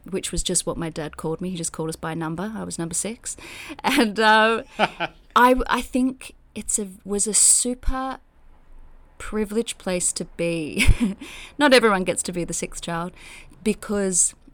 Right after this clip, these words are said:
everyone else sort of had, uh, responsibilities, I think, that they felt they need to fulfill. But by the time you get to six kids, like, there's nothing left. There's no, no role in the family left to fulfill.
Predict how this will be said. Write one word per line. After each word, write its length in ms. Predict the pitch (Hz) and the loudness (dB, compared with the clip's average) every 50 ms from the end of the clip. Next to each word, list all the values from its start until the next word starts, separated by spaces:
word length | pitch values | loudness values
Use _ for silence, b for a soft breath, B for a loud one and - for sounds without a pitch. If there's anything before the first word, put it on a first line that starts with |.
| - - | -10 -6
everyone 400 | - 196 202 202 202 190 180 180 | -4 -2 0 0 0 -2 -2 -2
else 160 | 175 170 170 | -2 -2 0
sort 240 | - - 180 175 170 | 0 0 -2 -2 -4
of 220 | 170 160 165 - - - | -6 -8 -10 -16 -18 -16
had, 440 | 170 160 170 160 156 165 165 - - _ b b b b b b b b b b _ _ _ - | -14 -10 -8 -8 -10 -10 -12 -16 -18 _ b b b b b b b b b b _ _ _ -8
uh, 140 | 175 165 165 | -6 -6 -6
responsibilities, 1400 | 165 180 - - - 180 180 - - 170 - _ _ _ - 214 220 226 226 220 202 175 170 160 156 151 151 - | -2 -2 -2 2 4 4 4 4 -2 -8 -12 _ _ _ -2 0 0 2 2 0 -2 -2 -4 -4 -6 -6 -6 -6
I 120 | 175 160 | -6 -6
think, 320 | 170 - - - 160 - - | -8 -6 -6 -6 -6 -6 -8
that 160 | - - - | -12 -8 -6
they 120 | 180 175 | -6 -6
felt 320 | 170 - - 165 151 - - | -4 -4 -6 -6 -6 -6 -6
they 140 | - 175 175 | -6 -4 -2
need 200 | 175 165 160 - | -2 -4 -4 -6
to 80 | - | -10
fulfill. 480 | - - 160 - - - 190 180 170 160 | -12 -12 -14 -10 -4 -2 0 0 0 -2
But 180 | - - - | -4 -8 -6
by 140 | - 190 190 | -4 -4 -2
the 80 | 196 196 | -2 -4
time 200 | - 233 247 277 | -4 -2 0 0
you 60 | 294 240 | 2 0
get 140 | 185 - - | 0 -2 -2
to 60 | - | -2
six 260 | - - 165 - - | -2 -2 -4 -6 -8
kids, 440 | - - 220 240 226 180 - - - | -6 -2 0 0 0 0 -2 -4 -4
like, 180 | 220 214 - | -4 -8 -2
there's 200 | - 285 269 254 | 0 0 0 2
nothing 360 | 233 247 254 254 - 220 180 156 | 0 -2 -4 -2 -4 -4 -4 -2
left. 540 | 143 147 165 202 - 165 - - - - - | -2 -2 -2 -2 -4 -6 -10 -16 -16 -6 -4
There's 220 | 185 180 170 - 202 | -2 -2 -2 -2 -4
no, 340 | 208 214 214 220 226 208 190 B B B B B B B B B B B B B B _ - _ - - | -2 -2 -2 -2 -2 -4 -6 B B B B B B B B B B B B B B _ -20 _ -6 -2
no 320 | - 196 202 202 196 202 | 2 4 4 6 6 6
role 500 | 202 190 180 175 185 175 170 175 175 175 | 4 4 4 6 6 8 8 6 6 4
in 140 | 175 165 165 | 2 0 0
the 60 | 165 | -2
family 440 | 165 - - 170 160 165 180 170 160 | -4 -4 -4 -2 -2 0 0 0 0
left 280 | 160 160 160 165 - - | 0 -2 -4 -6 -8 -8
to 100 | - 175 | -8 -8
fulfill. 640 | - - 160 - - - 190 202 208 190 170 143 - | -6 -8 -10 -10 -6 -6 -4 -2 -2 -2 -2 -4 -6